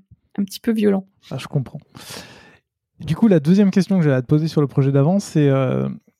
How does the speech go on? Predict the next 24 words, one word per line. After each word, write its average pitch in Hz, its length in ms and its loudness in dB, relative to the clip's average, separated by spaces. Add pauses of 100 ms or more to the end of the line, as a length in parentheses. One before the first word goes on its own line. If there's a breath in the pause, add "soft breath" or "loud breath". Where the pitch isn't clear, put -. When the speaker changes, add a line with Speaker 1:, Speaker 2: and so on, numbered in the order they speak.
(100)
Speaker 2:
du 143 200 0
coup, - 140 0
je, 214 100 0 (680)
je 143 180 6
comprends 151 300 0
bien 175 140 4
c'est, 139 260 -6
c'est, 127 200 -8 (440)
cette - 300 -10
co-conception 151 600 0
et 151 40 -4
je 135 60 -8
trouve - 140 -10
ça 123 120 0
vraiment 127 360 0
cool 160 280 0
d'inclure 123 340 -4
tout - 100 -4
le 143 60 0
monde 147 220 -4
dans, 110 140 -10
dans 120 140 -6
la 123 60 -2
réflexion. 127 500 -6